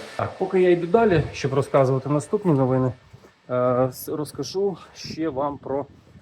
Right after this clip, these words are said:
е, взагалом про інфраструктуру. Вода вже подана, опалення перевірено, воно вже, е, готове для, до використання, тобто воно наповнене,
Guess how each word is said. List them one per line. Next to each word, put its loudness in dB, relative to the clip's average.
е, 2
взагалом 0
про 0
інфраструктуру. -2
Вода 2
вже -2
подана, -4
опалення -2
перевірено, -2
воно -2
вже, -4
е, -4
готове -4
для, -2
до -6
використання, -6
тобто -10
воно -6
наповнене, -4